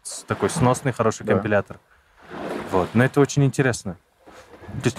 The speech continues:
Speaker 1: это щас вот до меня доходит, что чтобы твой код, <laughs> а мы пишем говно код, как всегда, да, постоянно,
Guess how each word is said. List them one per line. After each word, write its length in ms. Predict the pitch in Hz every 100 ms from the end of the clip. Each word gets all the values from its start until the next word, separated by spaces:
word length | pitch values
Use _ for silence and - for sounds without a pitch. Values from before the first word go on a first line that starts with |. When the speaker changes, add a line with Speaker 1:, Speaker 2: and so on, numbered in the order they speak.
| -
Speaker 1:
это 180 | 143 156
щас 360 | - 185 160 120
вот 80 |
до 100 | 120
меня 180 | 113 110
доходит, 440 | 107 101 165 170 -
что 420 | - 113 107 101 - - - - - - _ _ _ _ _
чтобы 440 | - 151 123 127 113 -
твой 200 | - 131
код, 240 | 131 135 120 - - - -
<laughs> 460 | 120 - 120 95 -
а 180 | 117 101
мы 120 | 110
пишем 260 | - - 110
говно 300 | 113 113 113
код, 200 | 107 -
как 180 | 101 95
всегда, 300 | - 101 95
да, 100 | 113
постоянно, 600 | - 107 110 101 98